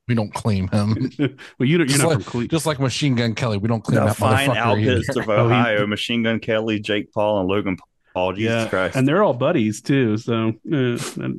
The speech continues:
Speaker 2: that is, he, I, at least Logan and Machine Gun Kelly are.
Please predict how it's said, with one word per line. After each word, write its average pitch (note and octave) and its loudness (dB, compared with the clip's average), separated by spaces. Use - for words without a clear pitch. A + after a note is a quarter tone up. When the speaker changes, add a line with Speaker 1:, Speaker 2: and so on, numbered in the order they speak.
Speaker 2:
that C3+ -2
is, B2+ -6
he, C#3 0
I, C3 -2
at C3+ -4
least E3 0
Logan C3 0
and G#2+ 2
Machine G#2 -2
Gun F#2+ -4
Kelly G2 -2
are. F#2 -4